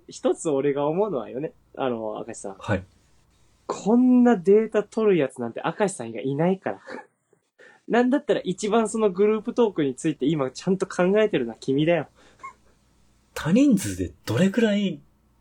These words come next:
Speaker 2: 誰が喋ってるかって気になりません？
Speaker 1: あー。まあ、気にはなるけどね。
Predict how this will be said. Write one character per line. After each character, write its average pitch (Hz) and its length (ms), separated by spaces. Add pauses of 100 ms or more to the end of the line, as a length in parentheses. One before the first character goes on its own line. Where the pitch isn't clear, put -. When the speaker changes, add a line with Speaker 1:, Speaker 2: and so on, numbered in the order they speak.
(240)
Speaker 2:
誰 170 240
が 92 200
喋 113 280
っ - 60
て - 100
る 95 80
か - 80
っ - 60
て - 100
気 - 220
に 117 40
な 131 80
り 135 80
ま 131 120
せ 127 160
ん？ 147 100 (840)
Speaker 1:
あ 123 60
ー。 123 1400 (760)
ま 185 120
あ、 - 20
気 - 180
に 294 140
は 392 80
な 156 100
る 139 120
け 120 100
ど 101 100
ね。 113 300